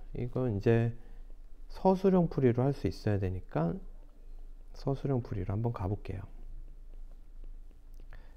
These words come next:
에스엔이 이렇게 주어졌는데 등비수열이 된다는 거는 에스원과 에이원이 같다 이거거든.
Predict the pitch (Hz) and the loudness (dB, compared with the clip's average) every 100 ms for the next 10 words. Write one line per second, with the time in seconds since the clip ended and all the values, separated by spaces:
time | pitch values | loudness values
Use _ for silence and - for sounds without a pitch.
0 | - - 113 - 147 139 117 117 127 - | -2 4 6 10 12 12 10 8 8 8
1 | 120 117 104 107 127 104 - - - - | 8 8 6 6 4 4 -2 -8 -10 -2
2 | 113 110 127 131 127 123 107 95 101 104 | 4 6 8 8 8 6 4 2 2 2
3 | 101 95 98 123 147 - 98 - 127 117 | 2 2 2 4 4 2 -2 4 6 6
4 | 113 92 95 107 107 107 - - - 110 | 4 4 6 6 6 2 0 -6 2 2
5 | 107 - - 101 101 92 - 165 | 2 -4 0 4 4 4 2 0